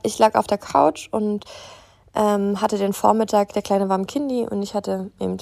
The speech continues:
ne, war zu Hause und hab eigentlich gearbeitet, aber ich hatte total Aufschieberitis. Also ich bin gar nicht in die Gänge gekommen, ich war auch irgendwie total müde. Ja, und dann,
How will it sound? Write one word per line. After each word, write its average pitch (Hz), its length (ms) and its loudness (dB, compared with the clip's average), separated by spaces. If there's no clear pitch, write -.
ne, 240 160 -2
war 208 100 0
zu 208 160 -6
Hause 220 220 2
und 220 60 -2
hab 208 100 -4
eigentlich 202 260 -4
gearbeitet, 226 480 2
aber 202 140 4
ich 185 100 -4
hatte 190 140 -2
total 180 600 0
Aufschieberitis. 165 800 -6
Also - 220 -8
ich - 80 -18
bin 175 160 -10
gar 165 300 2
nicht 160 180 -6
in 165 140 -4
die 165 80 -6
Gänge 165 260 -4
gekommen, 190 380 -4
ich 196 100 -6
war 185 120 -4
auch 185 60 -4
irgendwie 185 200 -6
total 185 280 -8
müde. 214 380 -2
Ja, 190 160 2
und 202 100 2
dann, 208 340 2